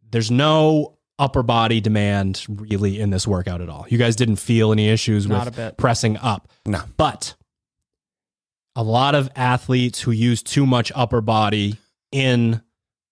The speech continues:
Speaker 1: the burpee also get into a worm position. And the easiest way to explain that is go grab yourself a paper clip and take a portion of it and just work it back and forth for a little while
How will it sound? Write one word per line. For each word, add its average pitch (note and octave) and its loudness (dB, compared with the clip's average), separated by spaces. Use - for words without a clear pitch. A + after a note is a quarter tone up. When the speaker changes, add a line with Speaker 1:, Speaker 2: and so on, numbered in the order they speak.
Speaker 1:
the A#2 -2
burpee G#2 0
also B2 0
get A#2 2
into A2+ 4
a G#2+ 4
worm A2+ 2
position. G2 -2
And A2+ 2
the A2+ 2
easiest A#2 0
way B2+ 2
to B2 4
explain B2+ 0
that A2 2
is G#2+ -2
go A2 0
grab G#2+ 0
yourself A2+ -2
a A#2 -8
paper A2 -2
clip G#2+ -4
and G#2 0
take A#2 -2
a A2+ 0
portion B2 0
of A2 2
it A2+ 0
and A2+ 0
just G#2+ -2
work A#2 0
it C#3 0
back B2 0
and A2+ -2
forth A2+ 0
for A#2 -4
a G#2+ 0
little G#2 2
while G2 0